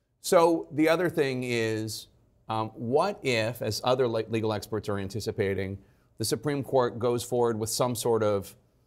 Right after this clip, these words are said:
splitting the baby decision and rules against you on this,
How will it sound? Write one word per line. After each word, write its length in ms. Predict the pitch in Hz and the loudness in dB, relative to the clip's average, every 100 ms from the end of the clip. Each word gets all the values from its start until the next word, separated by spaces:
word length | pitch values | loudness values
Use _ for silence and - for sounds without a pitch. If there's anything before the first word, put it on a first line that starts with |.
| _ _ _ | _ _ _
splitting 420 | - - 143 139 | -10 0 2 2
the 80 | 117 | 0
baby 480 | 110 123 131 110 104 | 2 4 2 2 0
decision 720 | 101 101 127 107 101 95 98 | -2 0 2 2 0 -2 -4
and 240 | 113 110 110 | -4 -2 0
rules 220 | 131 120 | 0 0
against 500 | 110 123 160 180 - | -2 -2 -2 -4 -4
you 380 | 143 131 131 131 - _ _ _ | -2 0 -2 -6 -14 _ _ _
on 160 | 113 113 | 0 4
this, 380 | 120 113 - | 4 4 -2